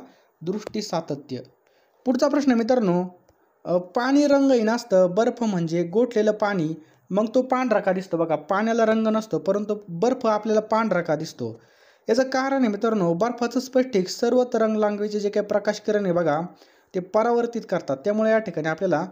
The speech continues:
पांढरा दिसतं. आणि मित्रांनो, हा पण पॉइंट लक्षात ठेवा, पाण्याची घनता बर्फापेक्षा जास्त असते, म्हणून बघा बर्फ हा पाण्यावर तरंगत असतो. क्षकिरण म्हणजे काय? काय प्रश्न आहे बघा, क्षकिरण म्हणजे काय? यालाच आपण काय म्हणतो बघा,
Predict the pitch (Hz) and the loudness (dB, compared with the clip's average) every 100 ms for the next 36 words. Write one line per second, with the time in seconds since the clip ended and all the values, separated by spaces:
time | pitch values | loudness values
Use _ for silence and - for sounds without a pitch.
0 | - _ - 196 196 165 160 - 123 - | -14 _ -4 -2 0 -2 -4 -8 -12 -14
1 | - 196 269 285 277 214 226 269 262 247 | -4 2 4 4 2 0 2 2 2 0
2 | 240 240 269 - 185 185 190 233 247 262 | 0 0 -2 0 2 0 0 0 2 2
3 | 254 185 165 185 185 214 214 180 196 196 | 0 -2 -2 -2 2 2 2 -2 -2 -2
4 | 160 180 214 - 196 190 160 156 175 202 | 0 0 -2 0 -2 -2 -6 -4 -4 -2
5 | 214 190 165 165 202 202 185 160 156 165 | 0 2 0 0 -2 0 -2 -2 -2 -2
6 | 160 175 190 190 180 165 147 147 - 117 | -2 0 -2 -2 -2 -2 -4 -6 -8 -14
7 | - _ _ _ _ _ _ _ - - | -14 _ _ _ _ _ _ _ -6 2
8 | 285 285 285 285 262 185 160 160 120 120 | 4 4 2 4 4 2 0 -2 -4 -6
9 | - - - 165 185 - 175 160 170 - | -14 -6 -4 -2 -2 -2 0 0 -2 -4
10 | - 226 220 208 202 175 135 123 107 - | -2 -2 2 0 2 -2 -2 -4 -6 -10
11 | _ _ _ _ _ - 208 247 247 254 | _ _ _ _ _ -2 0 2 0 0
12 | 254 247 190 202 202 175 | 0 0 0 0 2 0